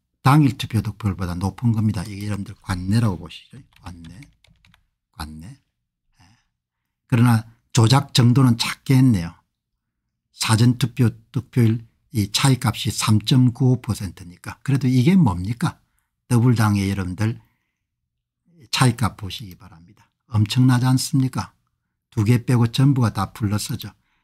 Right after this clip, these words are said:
그래도 서울보다 좀 적게 했습니다. 예. 서울보다 적게 할 수밖에 없었겠죠. 뭐 압도적인 표가 나왔으니까. 이 보시게 되면 서울은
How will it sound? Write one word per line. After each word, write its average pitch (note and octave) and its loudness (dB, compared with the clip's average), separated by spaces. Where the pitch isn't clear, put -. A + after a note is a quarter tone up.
그래도 C3 4
서울보다 C#3 4
좀 G#2+ 2
적게 B2 0
했습니다. F#2+ -4
예. E2+ -20
서울보다 C#3 2
적게 A#2+ 0
할 D#3+ 4
수밖에 D3 -4
없었겠죠. - -10
뭐 G#2+ -12
압도적인 D#3 2
표가 B2 0
나왔으니까. F2+ -6
이 A#2 0
보시게 A2+ 2
되면 A2+ 0
서울은 A2+ 0